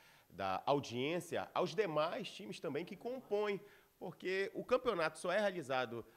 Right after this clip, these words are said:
é, da maneira que é, né, porque existem times, né,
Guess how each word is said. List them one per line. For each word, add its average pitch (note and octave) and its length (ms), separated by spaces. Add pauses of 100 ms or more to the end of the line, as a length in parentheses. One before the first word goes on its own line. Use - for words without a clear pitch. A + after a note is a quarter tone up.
(120)
é, G2 280
da A#2+ 140
maneira A2 420
que A2+ 240
é, B2+ 180
né, F3+ 140
porque - 300
existem D#3 640 (200)
times, F3+ 600
né, C#3+ 340